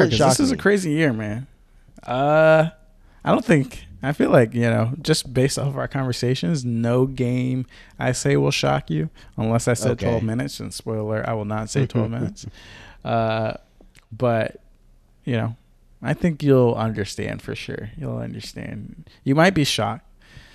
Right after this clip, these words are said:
Speaker 2: that I'm ranking above some other stuff, but I think you'll definitely be understanding.
Speaker 1: Okay.
Speaker 2: Uh, but it's gonna be tough. Like, I, I haven't really, like, sat down and thought really, really hard and reflected on all the games I've played yet.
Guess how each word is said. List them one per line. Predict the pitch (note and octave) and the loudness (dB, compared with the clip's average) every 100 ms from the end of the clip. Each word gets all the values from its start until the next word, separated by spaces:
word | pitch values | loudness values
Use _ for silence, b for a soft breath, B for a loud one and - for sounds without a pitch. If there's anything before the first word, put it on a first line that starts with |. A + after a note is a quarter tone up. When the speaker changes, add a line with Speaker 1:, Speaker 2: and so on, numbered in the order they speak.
| B B | B B
Speaker 2:
that | - G#2 | -4 -2
I'm | G#2+ | 0
ranking | A2 A2 | -2 -2
above | A2+ A2 A2+ G#2+ - | -4 -2 -4 -4 -6
some | - A2+ | -4 -2
other | A2+ A2 | 0 -2
stuff, | - A2+ B2 - | -4 -6 -6 -6
but | A#2 B2 - - - - _ _ _ _ - _ _ | -6 -6 -10 -20 -20 -20 _ _ _ _ -20 _ _
I | - | -12
think | A2+ A2+ - | -8 -8 -6
you'll | G#2 | -4
definitely | G2 - G#2+ A2 | -4 -4 -8 -6
be | A2 A2 G#2 - | -8 -10 -12 -12
understanding. | A#2 A2+ - - G#2 - - B B B B B B | -10 -8 -12 -12 -12 -12 -16 B B B B B B
Speaker 1:
Okay. | - - | -2 0
Speaker 2:
Uh, | D4+ G#2 G#2 B2 b b | 0 0 -4 -8 b b
but | - | 0
it's | C#3+ - | 0 2
gonna | C3 | 0
be | C3 A2+ | 2 0
tough. | - G#2 - | -2 -6 -4
Like, | A2+ G#2+ | -4 -4
I, | - - _ - | -6 -12 _ -2
I | C#3 | 0
haven't | C#3+ E3 F3 - A#2+ | 2 2 0 -6 -2
really, | B2+ B2+ A#2 | 0 0 -2
like, | G#2 - | -4 -6
sat | - - B2+ B2 B2+ | -8 -4 -2 -2 -4
down | A#2 A#2 | -4 -4
and | G#2+ | -6
thought | - A2+ - | -4 -6 -6
really, | A2 A#2+ B2 A#2 | -4 -2 0 0
really | A#2+ A#2 A2 | -2 -2 -4
hard | - G#2+ A#2 A#2 A#2+ - | -6 -6 -4 -4 -6 -12
and | - G#2+ | -12 -8
reflected | G2+ - A2+ - | -8 -8 -8 -6
on | A2 | -8
all | G#2 G#2+ A2+ | -6 -8 -8
the | |
games | A2+ A2+ A2+ A#2 | -8 -6 -6 -6
I've | G#2+ | -8
played | - A#2 A2+ | -6 -6 -6
yet. | B2 B2 | -4 -6